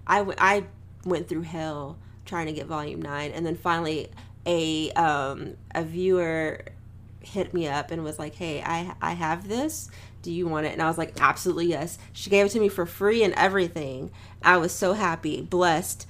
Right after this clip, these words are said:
But anyway, that's, this is my favorite. Um, next on the list is Ichigenmei, The First Class of Civil Law. This is a two-volume series, and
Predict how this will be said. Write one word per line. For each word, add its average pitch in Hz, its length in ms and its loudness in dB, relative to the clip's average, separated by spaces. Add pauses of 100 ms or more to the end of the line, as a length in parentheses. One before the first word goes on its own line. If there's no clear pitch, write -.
(100)
But 226 120 4
anyway, 190 480 8 (160)
that's, 254 400 6 (160)
this 240 220 -4
is 269 100 0
my 240 160 2
favorite. 214 600 2 (1700)
Um, 208 400 6
next - 580 0
on 233 160 2
the 220 80 2
list 170 560 0 (480)
is 190 460 8
Ichigenmei, 202 1120 2
The 185 100 -2
First 196 400 2
Class 180 300 0
of 165 80 -6
Civil 160 340 -6
Law. 185 400 4 (220)
This 226 160 0
is 254 100 0
a 262 80 0
two-volume 247 720 2
series, 175 540 2
and 170 480 0